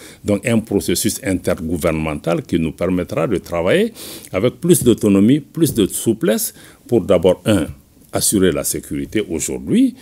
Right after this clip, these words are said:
il y a un niveau avancé de collaboration et de coopération entre les forces de défense et de sécurité sur le terrain qui ont enregistré des succès appréciables, euh, et qui sont à l'offensive face à des groupes, euh, ennemis.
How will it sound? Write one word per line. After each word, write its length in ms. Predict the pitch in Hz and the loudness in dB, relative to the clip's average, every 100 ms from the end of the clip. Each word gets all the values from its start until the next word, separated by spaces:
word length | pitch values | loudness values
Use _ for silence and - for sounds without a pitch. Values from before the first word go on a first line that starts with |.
| - - | -12 -2
il 60 | |
y 20 | |
a 60 | 92 | 0
un 120 | 80 | 2
niveau 400 | 76 80 78 104 - | 0 -2 0 0 0
avancé 500 | 104 107 101 - 98 | -2 -2 -2 -2 -2
de 120 | 73 | -4
collaboration 680 | - 95 90 87 90 90 - | 0 2 4 2 0 -2 -4
et 60 | |
de 80 | 80 | -6
coopération 800 | - 87 - 85 80 - 165 180 | -6 -6 -6 -4 -4 -6 -6 -6
entre 240 | - 87 80 | -2 -2 0
les 80 | 73 | -4
forces 260 | - 80 | -4 -8
de 60 | 78 | -6
défense 440 | 71 80 85 - | -4 -4 -6 -6
et 60 | 78 | -6
de 100 | 73 | -6
sécurité 680 | - 78 - 76 80 180 214 - - | -8 -8 -6 -6 -2 -2 -2 -8 -10
sur 220 | - 117 | 0 2
le 160 | 87 80 | 2 0
terrain 320 | 151 196 180 | 0 0 -2
qui 160 | - | 0
ont 100 | 107 | 0
enregistré 640 | 104 117 117 113 117 135 135 | 0 -2 -2 -4 -6 -4 -2
des 120 | 98 | 0
succès 340 | 87 104 - 135 | -2 -2 -4 -4
appréciables, 640 | 117 - 110 - 85 - - - - - - - - 117 | -6 -2 2 4 2 -2 -12 -20 -20 -20 -20 -20 -10 -2
euh, 300 | 78 71 71 | 0 0 0
et 100 | 90 | -2
qui 160 | - 87 | -2 -2
sont 180 | 127 | -2
à 80 | 85 | 0
l'offensive 680 | 85 101 - 104 - 107 - - - - | 0 0 0 0 2 0 -2 -12 -20 -14
face 340 | - 90 - | -4 -4 -2
à 120 | 78 | -4
des 160 | 71 71 | -4 -6
groupes, 360 | 67 85 - | -4 -4 -4
euh, 300 | 78 69 67 65 | -4 -2 -2 -2
ennemis. 440 | 87 95 196 294 | 2 6 6 6